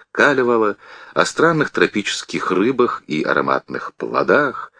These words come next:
о пляшущих дикарях, свирепых акулах и ревущих штормах — о трудной службе на транспорте «Японец»,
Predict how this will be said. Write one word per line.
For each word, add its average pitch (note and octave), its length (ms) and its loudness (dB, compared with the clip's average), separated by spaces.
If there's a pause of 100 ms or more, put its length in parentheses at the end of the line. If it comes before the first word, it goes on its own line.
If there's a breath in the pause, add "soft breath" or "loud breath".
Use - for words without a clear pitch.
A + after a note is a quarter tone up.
(280 soft breath)
о - 80 2
пляшущих D2 720 -2
дикарях, F#2 680 0 (180 loud breath)
свирепых C3 560 0
акулах D3+ 640 2
и F#2+ 60 0
ревущих G2 560 0
штормах — G#2 640 0 (300 soft breath)
о - 100 0
трудной G2 380 2
службе D#2+ 460 0
на D2 100 0
транспорте C#2+ 640 -2
«Японец», G2 760 0